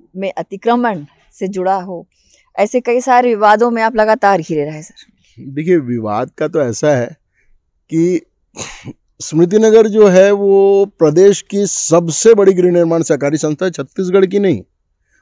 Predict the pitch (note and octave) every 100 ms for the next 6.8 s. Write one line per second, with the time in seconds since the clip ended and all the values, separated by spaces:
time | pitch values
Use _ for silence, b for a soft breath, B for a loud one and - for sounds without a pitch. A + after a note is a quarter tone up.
0 | _ B2 C#3 C#3 C#3 G#3+ A#3 G3 F#3+ G3
1 | F3 E3+ - A3 F#3 D#3 G3 F3 E3 D#3+
2 | D#3 C#3+ C#3+ C3+ A#2 A#2 B2 A#2+ G#2+ B2
3 | A#2 A#2 B2 A#2 - B2 G#2+ G2 G2+ -
4 | - _ _ _ _ _ _ - - D#3+
5 | F#3+ C3+ D3+ E3+ D#3 F3 E3 C3 A#2+ A#2
6 | A#2 C#3+ E3+ E3 D#3+ D3+ G3+